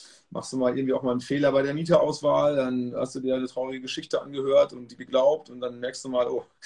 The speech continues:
war alles gar nicht so ehrlich, was er erzählt hat, ja? Und dann, dann lernst du halt dabei. Und das ist halt, ähm, wie im echten Leben, ja, äh, Learning by Doing und da halt flankiert einen gewissen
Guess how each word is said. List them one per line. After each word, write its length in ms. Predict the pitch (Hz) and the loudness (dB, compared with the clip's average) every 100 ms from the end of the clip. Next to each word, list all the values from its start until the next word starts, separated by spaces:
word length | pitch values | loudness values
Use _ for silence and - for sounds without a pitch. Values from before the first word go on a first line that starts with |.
| - 165 - | -18 -16 -2
war 160 | 123 127 | 4 6
alles 160 | 127 | 6
gar 120 | 120 | 2
nicht 100 | 123 | 2
so 100 | 123 | 2
ehrlich, 280 | 120 123 143 | 2 2 0
was 80 | 135 | -2
er 100 | 139 | -2
erzählt 360 | 131 135 139 156 | 0 2 4 4
hat, 200 | 170 120 | 2 0
ja? 120 | 120 | -6
Und 280 | 143 135 127 | -4 -4 0
dann, 500 | 123 123 120 120 123 - | 2 2 0 -6 -12 -12
dann 100 | 127 | -2
lernst 300 | 131 151 170 135 | 2 2 2 2
du 80 | |
halt 160 | 113 110 | 2 4
dabei. 480 | 101 104 110 165 202 _ - - _ | 2 2 4 4 2 _ -20 -20 _
Und 420 | - 117 - - - | -8 -6 -8 -16 -12
das 140 | - | -6
ist 160 | 123 117 | -2 4
halt, 280 | 117 - 120 | 4 4 2
ähm, 380 | 117 113 113 | 2 2 -2
wie 120 | 110 139 | -2 2
im 60 | |
echten 240 | 131 - 139 | 0 0 2
Leben, 320 | 127 160 104 | 2 2 0
ja, 240 | 101 123 | 0 0
äh, 880 | 120 - 110 113 110 113 107 - 117 | 0 -2 -2 0 0 -2 -6 -8 -8
Learning 380 | 110 117 131 120 | 0 2 4 4
by 140 | 117 | 4
Doing 480 | 120 131 143 143 147 - _ _ | 4 2 2 2 0 -4 _ _
und 300 | 117 117 113 _ | -4 -4 -6 _
da 200 | 107 107 | -2 2
halt 220 | 117 120 | 6 4
flankiert 600 | - 110 - 127 127 - - | 2 -8 0 2 2 0 -12
einen 80 | 123 | -6
gewissen 560 | 123 131 143 135 131 | -2 0 2 4 2